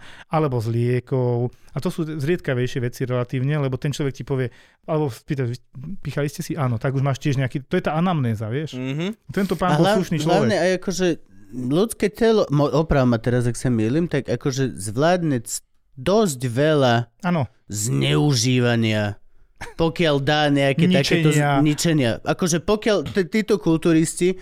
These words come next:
Speaker 3: pokiaľ chlap začal mať žlté oči a že mu vynecháva, vynechávajú obličky a pečeň mu
Speaker 1: A močia
Speaker 3: nefunguje
Speaker 1: krv niektorí.
Speaker 3: a, a šťaldo oranžová and shit,
Speaker 1: No.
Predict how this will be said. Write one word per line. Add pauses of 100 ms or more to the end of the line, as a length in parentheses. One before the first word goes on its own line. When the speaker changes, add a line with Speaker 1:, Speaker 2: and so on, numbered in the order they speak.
(240)
Speaker 3:
pokiaľ
chlap
začal
mať
žlté
oči
a
že
mu
vynecháva,
vynechávajú (220)
obličky
a
pečeň
mu
Speaker 1:
A
močia
Speaker 3:
nefunguje
Speaker 1:
krv
niektorí. (180)
Speaker 3:
a,
a
šťaldo
oranžová
and
shit,
Speaker 1:
No.